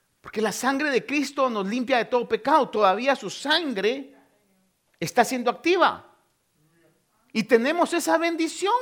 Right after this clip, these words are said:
hermanos. Tenemos esa bendición. Y en cada momento tenemos esa bendición. Por eso yo sigo creyendo que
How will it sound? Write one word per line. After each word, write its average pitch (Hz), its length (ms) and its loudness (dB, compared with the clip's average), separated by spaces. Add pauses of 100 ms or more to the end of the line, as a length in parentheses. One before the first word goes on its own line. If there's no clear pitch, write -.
hermanos. 185 500 0 (1400)
Tenemos 381 500 0
esa 208 240 0
bendición. 156 640 -8 (1600)
Y 220 140 4
en 185 80 -2
cada 330 260 6
momento 311 600 0
tenemos 233 340 -2
esa 202 220 -4
bendición. 143 560 -10 (1120)
Por 311 120 0
eso 349 140 0
yo 320 120 -2
sigo 302 240 -6
creyendo 254 540 -4
que 170 180 -14